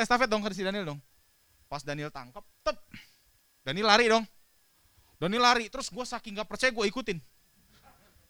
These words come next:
Nah itu, itu saat kita meragukan kasihnya Tuhan, itu saat kita meragukan,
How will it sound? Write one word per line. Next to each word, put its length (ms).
Nah 160
itu, 300
itu 240
saat 240
kita 240
meragukan 480
kasihnya 400
Tuhan, 400
itu 80
saat 240
kita 160
meragukan, 560